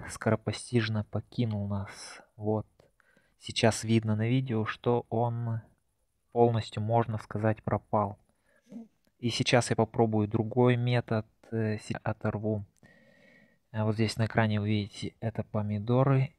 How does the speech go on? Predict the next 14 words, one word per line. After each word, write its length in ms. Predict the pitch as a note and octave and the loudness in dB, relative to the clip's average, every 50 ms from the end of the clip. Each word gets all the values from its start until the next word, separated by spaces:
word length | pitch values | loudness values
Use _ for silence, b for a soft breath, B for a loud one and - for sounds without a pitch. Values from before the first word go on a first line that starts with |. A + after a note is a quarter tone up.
| _ | _
и 300 | - A2+ A#2+ A#2+ B2 B2+ | -6 -4 -2 0 0 0
на 140 | A#2+ A2 A2 A2 | 0 0 0 0
них 320 | A2 A#2 A#2+ - - - | 0 -2 -4 -4 0 4
есть 280 | A#2+ A#2+ A2+ - - - | 4 4 4 2 0 4
лишние 420 | A#2 A#2 G#2+ - - A2+ A2 G#2 | 4 6 6 4 2 0 -2 -2
пасынки. 520 | - - A2+ A2+ A2 - - G2+ - - | 0 2 2 2 0 -2 -8 -10 -10 -10
Сейчас 420 | G2+ - - - - B2 A2+ - - | -14 -14 -8 -2 0 0 0 2 0
я 80 | G#2+ | -2
оторву 380 | G#2 - - A2 A2 A2 A2+ A2+ | -2 0 0 -2 0 0 -2 -2
прям 440 | - - - A2+ A2+ A2 G#2+ G#2 G2+ | 0 0 2 4 4 4 2 0 0
рукой 600 | A2 G#2+ - - - - B2 B2+ C3+ B2+ B2+ _ _ _ _ _ _ | -2 -2 -4 -2 0 4 4 4 4 2 -2 _ _ _ _ _ _
пасынки 600 | - A#2 A2+ A#2 - - B2 A#2+ B2+ - C3+ C3 - _ _ _ _ _ _ _ _ _ _ _ _ _ _ _ _ _ _ _ _ _ _ _ _ _ _ _ _ _ _ - | 0 0 0 0 0 -4 -10 -8 -6 -4 -4 -4 -6 _ _ _ _ _ _ _ _ _ _ _ _ _ _ _ _ _ _ _ _ _ _ _ _ _ _ _ _ _ _ -4
и 160 | B2 B2 B2 | -2 -2 0
поставлю 800 | - - B2 A2+ - - - B2+ B2+ B2 A#2 A2 G#2+ G2+ - | 2 2 2 2 2 2 4 6 6 6 6 4 0 -2 -4